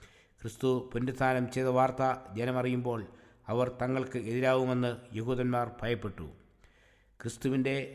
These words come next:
പുനരുത്ഥാനത്തെ നിഷേധിക്കുകയും പടയാളികളെ കൈക്കൂലി കൊടുത്ത് വശത്താക്കുകയും ചെയ്ത് ക്രിസ്തുവിൻ്റെ പുനരുത്ഥാനത്തെ ജനത്തിൽ നിന്ന് മറയ്ക്കുന്നതിനായിരുന്നു. എന്നാൽ അവർക്ക് മറയ്ക്കാനാകാത്ത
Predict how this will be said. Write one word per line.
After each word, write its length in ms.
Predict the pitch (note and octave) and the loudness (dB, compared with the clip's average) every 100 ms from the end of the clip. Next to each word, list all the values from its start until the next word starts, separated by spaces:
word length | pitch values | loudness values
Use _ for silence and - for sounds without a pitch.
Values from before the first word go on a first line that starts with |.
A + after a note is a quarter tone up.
| - - - | -18 -18 -6
പുനരുത്ഥാനത്തെ 680 | B2 C#3 C#3+ C3+ C3+ C3+ C3 C3 | -2 -2 2 2 2 0 -2 -2
നിഷേധിക്കുകയും 680 | A2+ - C#3 B2 A#2+ G2+ E2 - - | -6 0 2 2 0 -2 -4 -10 -12
പടയാളികളെ 580 | A2 B2+ C#3 C3+ C3+ C3 B2+ | -2 2 4 2 2 0 2
കൈക്കൂലി 380 | C3 C3 C3+ C3 | 0 0 0 0
കൊടുത്ത് 280 | C3 B2+ C3 | -2 -2 -2
വശത്താക്കുകയും 720 | B2 - - C3+ B2+ B2+ B2+ A#2 | -2 -2 -2 -2 0 0 0 0
ചെയ്ത് 240 | C3 C3 A#2+ - - - | -2 -2 -4 -10 -20 -14
ക്രിസ്തുവിൻ്റെ 440 | - - C3+ C3 | -10 -2 2 2
പുനരുത്ഥാനത്തെ 600 | B2 B2+ C3+ C#3 C#3 C3 C3 | 2 0 2 2 2 0 0
ജനത്തിൽ 320 | B2+ C3+ C3+ | 0 0 -2
നിന്ന് 220 | C3+ C3 B2 | 0 0 0
മറയ്ക്കുന്നതിനായിരുന്നു. 920 | B2+ A#2+ C3+ C3 B2+ B2+ A#2+ G#2+ F2+ - - - - - | 0 0 0 2 2 2 2 0 -4 -8 -18 -20 -20 -6
എന്നാൽ 260 | A2 B2+ B2+ A2+ - - - | 2 4 4 0 -14 -20 -6
അവർക്ക് 280 | A2+ B2 B2+ | -2 -2 0
മറയ്ക്കാനാകാത്ത 680 | B2 B2+ C3+ B2+ B2+ C3 B2+ | 0 0 0 4 4 4 0